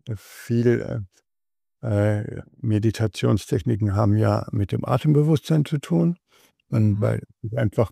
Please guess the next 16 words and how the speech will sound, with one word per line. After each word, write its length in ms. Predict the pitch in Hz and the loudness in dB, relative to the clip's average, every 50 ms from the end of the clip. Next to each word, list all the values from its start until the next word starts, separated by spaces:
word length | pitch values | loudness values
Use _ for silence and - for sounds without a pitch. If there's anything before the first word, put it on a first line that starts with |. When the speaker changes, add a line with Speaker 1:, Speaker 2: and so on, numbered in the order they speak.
| _ _ | _ _
Speaker 1:
bewusst, 520 | - 107 104 110 117 107 - - - - | -6 -4 0 0 0 0 -2 -4 -12 -10
äh, 140 | - 127 113 | -8 -8 -6
des 320 | - - 107 - - - - | -4 -6 -6 -6 -10 -14 -8
Ausatmens 840 | - 120 123 123 - - - 143 135 - - 147 139 135 - - | -2 -2 -2 -2 -2 -2 -2 -2 -2 -2 -2 -2 -2 -2 -2 -4
und 180 | 147 147 127 - | -4 -4 -2 -2
des 180 | 131 - - - | -4 -6 -6 -16
Einatmens. 1300 | - - 113 107 104 101 101 - - 104 101 101 101 - - - 110 107 101 101 101 98 - - - _ _ _ _ - - _ _ _ _ _ | -8 -4 -2 2 4 4 2 2 0 -4 -4 -4 -4 -6 -6 -6 -4 -4 -4 -6 -8 -10 -14 -20 -20 _ _ _ _ -20 -20 _ _ _ _ _
Und 160 | 151 143 160 | -2 0 2
die 120 | 185 151 | 2 2
wechseln 380 | 127 104 - - - 110 - 87 | 2 0 0 -2 -6 -6 -6 -4
voneinander. 640 | - - 120 107 104 104 107 104 104 101 104 107 113 | -4 -2 -2 0 0 0 0 0 0 0 -2 -2 0
Immer 240 | 117 113 107 104 104 | 2 2 2 4 4
wenn 120 | 104 107 | 2 2
ich 180 | 101 92 - - | 0 0 -2 -2
ausgeatmet 720 | 147 131 - - - - 123 110 131 143 110 - - - | -2 -2 -2 -4 -4 -4 -4 -4 -4 -4 -6 -6 -6 -6
habe, 140 | - - | -6 -6